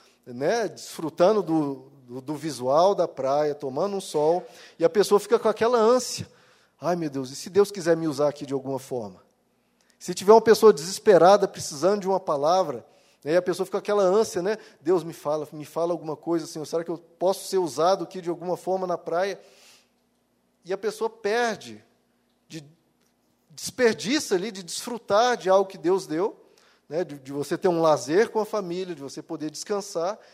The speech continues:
e a pessoa fica ansiosa, preocupada, que tem que evangelizar, que tem que fazer isso, e qualquer coisa que Deus não esteja falando parece profano, né?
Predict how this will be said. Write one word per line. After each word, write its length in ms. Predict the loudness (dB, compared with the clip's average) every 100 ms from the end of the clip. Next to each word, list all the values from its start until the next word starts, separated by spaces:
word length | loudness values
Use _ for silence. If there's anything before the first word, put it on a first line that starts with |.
| _ -10
e 40 |
a 40 | -4
pessoa 300 | -4 -2 -4
fica 180 | -4
ansiosa, 720 | -4 -4 0 6 6 4 -2
preocupada, 760 | -8 -8 -8 -8 -2 0 0 -4
que 100 | -8
tem 160 | -10 -8
que 80 | -6
evangelizar, 840 | -4 -4 -2 -4 -2 0 0 -2 -10 -20 -16
que 100 | -8
tem 140 | -6
que 60 | -4
fazer 260 | -2 -2
isso, 340 | -2 -6 -14 -20 -20 -18
e 80 | 2
qualquer 440 | 2 4 2 2
coisa 320 | 4 4 4
que 120 | -2
Deus 180 | 4 4
não 100 | 4
esteja 400 | -2 0 0 0
falando 520 | 2 2 4 4 2
parece 340 | 2 2 0 -2
profano, 680 | -2 -2 -2 -2 -2 -8 -16 _ _ _ _ _ _ _ _ _ -16
né? 320 | -14 -14